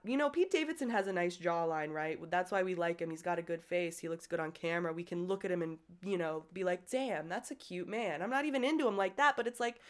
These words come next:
Pete's hot and he's confident. So imagine if Pete Davidson had Tyga's face, Kylie Jenner's lips, the scraggly beard of a prepubescent thirteen-year-old,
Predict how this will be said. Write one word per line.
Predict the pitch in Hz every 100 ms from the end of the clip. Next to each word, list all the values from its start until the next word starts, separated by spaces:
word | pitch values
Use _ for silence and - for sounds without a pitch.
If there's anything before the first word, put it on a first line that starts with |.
| - - _
Pete's | - 311 330
hot | - 190 214 156 - - - -
and | 285
he's | 302
confident. | - 302 - 190 - - _ - - -
So | - 240
imagine | 247 226 254 294 294
if | 269 -
Pete | - 233 -
Davidson | 196 196 196 - 175 175
had | 180 180 170
Tyga's | - 170 180 208 208
face, | - 175 117 87 - - - - - - _
Kylie | - 180 185 226
Jenner's | 226 247 254 220
lips, | 190 170 92 - - - - - - - -
the | 190
scraggly | - 208 208 226 254 269 262
beard | 190 202 202 190 180 180 -
of | 175
a | 180
prepubescent | 175 196 190 - 196 185 185 175
thirteen-year-old, | 175 175 - - 180 175 160 151 147 143 147 -